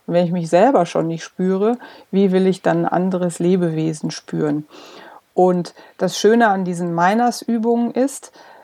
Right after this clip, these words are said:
das läuft eigentlich so ab, es ist dieses Test-Retest-Prinzip. Ich teste, wie die Bewegung funktioniert,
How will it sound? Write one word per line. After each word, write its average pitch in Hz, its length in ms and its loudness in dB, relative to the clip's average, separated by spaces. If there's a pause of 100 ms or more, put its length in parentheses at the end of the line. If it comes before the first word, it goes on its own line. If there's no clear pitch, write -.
(420)
das 185 180 -2
läuft 190 320 4
eigentlich 190 400 -2
so 233 220 2
ab, - 320 -2 (800)
es 185 180 0
ist - 440 -4
dieses 185 440 -2
Test-Retest-Prinzip. 185 1600 -2
Ich - 260 -14
teste, 262 560 0
wie 220 120 0
die 196 100 0
Bewegung 180 720 0
funktioniert, 165 1040 -2